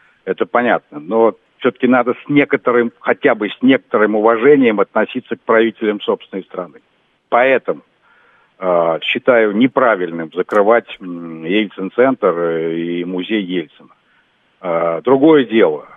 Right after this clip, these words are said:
что, м, я был в музее Ельцина, и это абсолютно пропагандистская, м, история, пропагандистская концепция,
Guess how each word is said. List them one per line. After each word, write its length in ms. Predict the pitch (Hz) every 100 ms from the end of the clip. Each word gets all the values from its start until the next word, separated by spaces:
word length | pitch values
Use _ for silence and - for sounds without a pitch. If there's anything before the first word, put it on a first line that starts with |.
| _ - -
что, 380 | - 107 98 90
м, 360 | 85 82 78 80
я 180 | 156
был 500 | 196 233 156 101 92 87
в 80 | 90
музее 440 | 113 110 113 104
Ельцина, 500 | 95 82 - 76 69 71
и 400 | 78 82 85 73 _ _ _ _ _
это 140 | 95
абсолютно 300 | 160 165 -
пропагандистская, 1040 | 151 127 - 110 110 92 135 - 104 87 85
м, 540 | 82 85 82 80 80 80 80 82
история, 480 | - 123 120 107
пропагандистская 800 | 92 - - - 98 131 - 101
концепция, 760 | 90 95 87 104 113 - 98 85